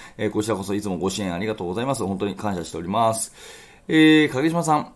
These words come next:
「おはようございます。そのような歴史あるチームのヘッドコーチを任されていながら、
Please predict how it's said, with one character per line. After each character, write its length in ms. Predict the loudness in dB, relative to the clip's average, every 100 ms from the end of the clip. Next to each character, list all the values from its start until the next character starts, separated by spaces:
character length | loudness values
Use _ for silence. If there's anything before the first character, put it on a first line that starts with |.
| -8
「お 80 | -2
は 120 | 0
よ 100 | 2
う 40 | 0
ご 60 |
ざ 120 | 0 0
い 40 |
ま 80 | -2
す。 140 | -4
そ 140 | -4 -4
の 100 | -2
よ 120 | 0
う 20 |
な 80 | 0
歴 200 | 0 -2
史 120 | -2
あ 40 |
る 120 | -2 -2
チ 160 | -4
ー 20 |
ム 60 | -2
の 80 | -2
ヘ 80 | -4
ッ 60 | -4
ド 80 |
コ 100 | -4
ー 40 | -2
チ 80 | 0
を 40 |
任 300 | -2 -2 -4
さ 80 | -4
れ 80 | -4
て 80 |
い 60 | -4
な 100 | 0
が 80 | 2
ら、 240 | 0 -2